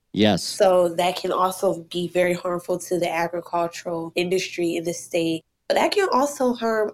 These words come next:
Speaker 2: other industries that rely on cherries. So when you have various companies that put cherries in their products,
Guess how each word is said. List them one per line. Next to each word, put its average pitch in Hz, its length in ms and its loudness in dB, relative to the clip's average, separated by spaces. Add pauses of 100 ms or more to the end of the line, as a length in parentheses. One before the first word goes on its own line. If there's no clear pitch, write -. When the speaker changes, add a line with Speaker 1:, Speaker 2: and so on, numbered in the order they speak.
Speaker 2:
other 190 360 2
industries 180 720 -2
that 175 240 0
rely 170 540 2
on 165 460 -4
cherries. 165 720 0
So 170 480 4
when 180 200 0
you 196 100 2
have 175 640 2
various 175 360 2
companies 170 840 -6
that - 240 4 (200)
put - 260 0
cherries 170 640 0
in 196 300 -2
their 180 220 4
products, 185 800 2